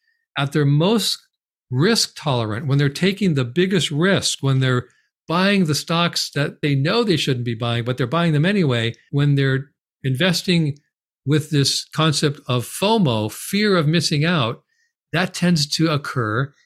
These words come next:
at the peak in the optimism cycle.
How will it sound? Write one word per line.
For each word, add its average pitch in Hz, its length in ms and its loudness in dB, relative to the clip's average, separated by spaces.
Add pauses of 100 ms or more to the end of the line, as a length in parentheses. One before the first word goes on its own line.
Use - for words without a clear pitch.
(120)
at 139 140 0
the 139 100 -2
peak 208 520 -2 (160)
in 139 200 0
the 131 520 2
optimism 135 800 0 (320)
cycle. 143 560 -4